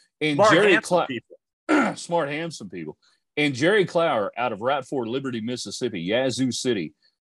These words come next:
Speaker 1: he, he said that was scripture, when two people thinking the same thing, they don't know it. I'm driving in this morning thinking, we need to do something every week about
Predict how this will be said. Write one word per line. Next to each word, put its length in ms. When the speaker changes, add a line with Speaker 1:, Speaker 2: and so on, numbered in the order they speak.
Speaker 1:
he, 280
he 120
said 300
that 160
was 380
scripture, 600
when 160
two 220
people 260
thinking 240
the 100
same 380
thing, 240
they 120
don't 260
know 160
it. 100
I'm 220
driving 340
in 160
this 180
morning 280
thinking, 400
we 160
need 220
to 60
do 280
something 380
every 240
week 460
about 400